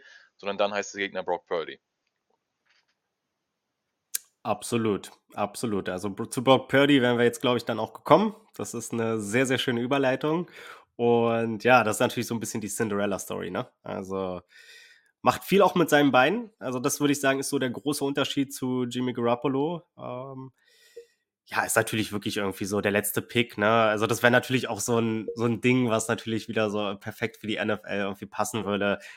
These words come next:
Speaker 2: Shanahan sucht die ganzen Jahre irgendwo nach seinem Quarterback und, ah, findet ihn nicht so richtig. Und dann der letzte Pick des Drafts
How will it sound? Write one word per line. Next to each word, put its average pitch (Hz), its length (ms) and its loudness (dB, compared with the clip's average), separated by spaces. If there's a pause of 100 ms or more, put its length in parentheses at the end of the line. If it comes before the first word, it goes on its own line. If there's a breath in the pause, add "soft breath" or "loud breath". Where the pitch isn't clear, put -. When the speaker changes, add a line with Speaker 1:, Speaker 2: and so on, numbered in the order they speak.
(100)
Speaker 2:
Shanahan 107 920 0 (200 soft breath)
sucht - 260 -8
die 110 140 -2
ganzen 113 420 2
Jahre 95 380 -2
irgendwo 101 400 -4
nach 98 200 -2
seinem 101 360 -2
Quarterback 101 720 -2
und, 95 380 -8 (400 loud breath)
ah, - 160 -10
findet 143 320 4
ihn 131 120 0
nicht 135 180 -2
so 127 80 -4
richtig. 120 560 -2
Und 104 120 -6
dann 113 160 0
der 110 100 0
letzte 117 440 -4
Pick - 300 -6
des - 180 -10
Drafts - 640 -2